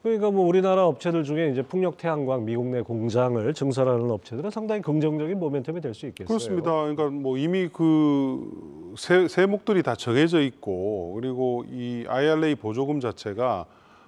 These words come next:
Speaker 2: 아, 최대 오 년간 미국 정부에 직접 신청할 수도 있고,
Speaker 1: 예.
Speaker 2: 뭐 그다음에 그걸 또 팔 수가 있어요, 외부에다가.
Speaker 1: 음.
Speaker 2: 그래서 업체들이 그 투자하는 돈보다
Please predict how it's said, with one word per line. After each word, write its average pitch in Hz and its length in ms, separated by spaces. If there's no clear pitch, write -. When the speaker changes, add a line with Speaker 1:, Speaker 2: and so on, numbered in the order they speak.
Speaker 2:
아, 98 280
최대 180 240
오 131 240
년간 180 560
미국 147 240
정부에 147 260
직접 156 300
신청할 175 340
수도 - 200
있고, 92 280
Speaker 1:
예. 95 380
Speaker 2:
뭐 92 320
그다음에 127 480
그걸 156 200
또 151 80
팔 - 240
수가 247 260
있어요, 92 320
외부에다가. 95 800
Speaker 1:
음. 92 400
Speaker 2:
그래서 131 360
업체들이 165 1080
그 139 160
투자하는 220 840
돈보다 110 840